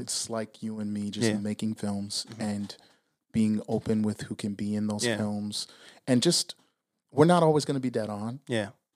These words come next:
Speaker 2: But to, to take, to be compassionate toward
Speaker 1: Yeah.
Speaker 2: our actors, toward our, our crew,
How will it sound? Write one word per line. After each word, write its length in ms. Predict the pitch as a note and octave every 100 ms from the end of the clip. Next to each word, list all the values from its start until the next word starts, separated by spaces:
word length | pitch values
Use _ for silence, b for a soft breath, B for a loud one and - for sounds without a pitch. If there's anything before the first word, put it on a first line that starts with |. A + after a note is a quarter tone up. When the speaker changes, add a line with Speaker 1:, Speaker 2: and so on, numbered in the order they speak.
| _ _ -
Speaker 2:
But 400 | A2 A2 - -
to, 500 | - A#2+ A2+ A2 B2+ - -
to 300 | - B2 A2 _ _ _ _ _ _ _ _ _ _ _ -
take, 460 | - C3 C3 - - _ _ -
to 120 | -
be 160 | - F3+
compassionate 760 | - C3 - G#2 G2+ A#2+ G#2
toward 200 | - G#2+
Speaker 1:
Yeah. 60 | G2+
Speaker 2:
our 120 | G2+
actors, 680 | A2 G#2+ - G#2+ G#2+ - - - _
toward 260 | - A2+ G#2
our, 280 | G2+ G2+ - b b b
our 120 | A2
crew, 480 | - - A#2+ G#2+ A2